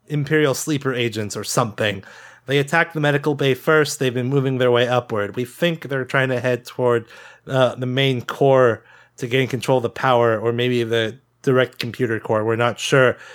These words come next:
The security lockdown, our slicers, we can't, we can't deactivate it. I don't know why it's stuck this way, but it is. So we have one of two options.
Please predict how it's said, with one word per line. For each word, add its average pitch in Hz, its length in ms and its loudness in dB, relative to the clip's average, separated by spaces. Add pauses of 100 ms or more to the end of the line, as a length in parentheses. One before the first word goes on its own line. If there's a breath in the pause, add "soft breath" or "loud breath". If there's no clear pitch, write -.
(220 loud breath)
The 139 80 -4
security 185 440 0
lockdown, 156 720 0
our 135 100 -2
slicers, 147 500 -2
we 131 100 -8
can't, 143 340 -2
we 131 80 -10
can't 143 360 -4
deactivate 127 680 -2
it. 107 160 -4
I 127 60 -2
don't 123 140 0
know 131 80 2
why 123 300 2
it's 113 200 -4
stuck - 560 -6
this - 240 -8
way, 117 180 0
but 107 140 -4
it 113 80 0
is. 113 300 0 (600 loud breath)
So - 220 -2
we 127 120 2
have 131 160 2
one 135 120 4
of 120 80 -2
two 147 180 0
options. 139 560 0